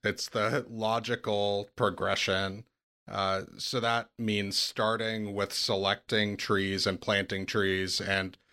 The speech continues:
kind of ending our conversation on the end, the end of trees' life when you, when you have to do the work or, or hire in the big guns to come do it for you.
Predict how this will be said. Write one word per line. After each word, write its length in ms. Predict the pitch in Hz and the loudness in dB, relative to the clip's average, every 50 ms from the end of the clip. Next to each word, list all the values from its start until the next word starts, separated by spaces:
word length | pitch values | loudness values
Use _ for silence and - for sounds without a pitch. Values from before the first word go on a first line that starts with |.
| - - - | -20 -12 -6
kind 160 | - 117 101 | -2 0 0
of 100 | 98 - | 0 0
ending 420 | - 107 113 110 110 107 110 95 101 | -2 0 0 2 2 2 2 2 2
our 120 | 98 98 | 0 0
conversation 1000 | 98 - 107 101 95 95 101 95 - - 101 95 95 - - 104 95 95 95 98 | 0 0 0 0 0 -2 -4 -2 0 0 2 2 2 2 2 2 2 0 0 -2
on 500 | 95 - 104 101 98 98 98 95 95 92 - _ _ _ _ _ _ _ _ _ _ _ _ _ _ - | -4 0 2 2 2 2 0 -2 -6 -10 -14 _ _ _ _ _ _ _ _ _ _ _ _ _ _ -4
the 140 | - 104 98 | 0 2 2
end, 200 | 98 98 95 90 - | 2 2 0 -2 -4
the 120 | - 101 | 0 2
end 160 | 95 98 98 95 | 2 2 2 0
of 140 | 98 - | -2 -4
trees' 340 | - - - 98 98 95 - | -2 0 0 2 2 0 0
life 340 | 101 98 98 98 98 - - | 0 2 2 0 0 -2 -4
when 200 | - 98 95 95 | -4 -4 -2 0
you, 260 | 95 95 95 95 98 - | 0 -2 -2 -4 -6 -8
when 160 | - 101 98 98 | -6 -2 0 2
you 80 | 101 | 4
have 160 | 101 104 - | 4 2 2
to 80 | - 101 | 0 -2
do 180 | 90 98 98 95 | 0 0 2 2
the 120 | 92 95 | 0 0
work 380 | 92 98 95 95 98 95 - - | 2 2 2 2 2 0 0 0
or, 320 | 95 95 95 98 98 - - | 0 0 0 0 -2 -4 -4
or 140 | 104 104 - | -4 -2 0
hire 300 | 107 101 101 98 98 98 | 0 2 2 2 2 0
in 120 | 101 98 | 0 -2
the 80 | 98 98 | -4 -2
big 240 | - 104 98 95 | 0 -2 0 0
guns 340 | - 101 98 101 101 98 - | 0 0 0 0 0 -2 -2
to 220 | - - 101 95 - | 0 0 0 0 0
come 260 | - - 101 98 98 | -2 -2 -2 0 0
do 180 | - 101 95 | 0 0 0
it 120 | 98 95 - | 0 -2 -4
for 260 | - - 101 98 98 | -2 -2 0 0 2
you. 240 | 98 98 101 101 | 0 0 -2 -4